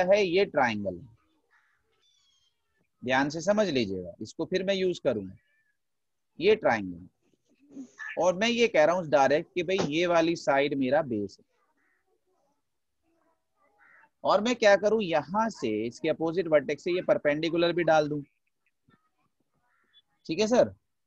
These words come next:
और मैं इसको कह दूँ एच, तो इसका triangle का area क्या कहेंगे आप? इसको मैं कह दूँ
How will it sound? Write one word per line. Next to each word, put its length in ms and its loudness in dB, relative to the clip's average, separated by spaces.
और 180 4
मैं 120 2
इसको 240 -2
कह 160 4
दूँ 200 -4
एच, 340 0
तो 80 -2
इसका 260 0
triangle 480 2
का 100 0
area 360 0
क्या 200 2
कहेंगे 380 0
आप? 160 -4
इसको 300 -6
मैं 120 -6
कह 140 0
दूँ 160 -6